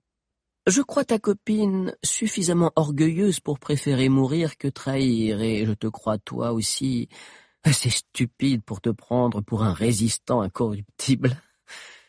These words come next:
Ah, tu ne diras rien si je te torture, mon petit Valère.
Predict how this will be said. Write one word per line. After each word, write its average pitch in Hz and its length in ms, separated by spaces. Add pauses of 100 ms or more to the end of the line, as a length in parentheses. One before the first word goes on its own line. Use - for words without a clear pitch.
(300)
Ah, 165 260
tu 143 140
ne 139 80
diras 131 300
rien 131 420
si - 160
je 127 100
te 123 140
torture, 120 680
mon 113 140
petit - 320
Valère. 78 680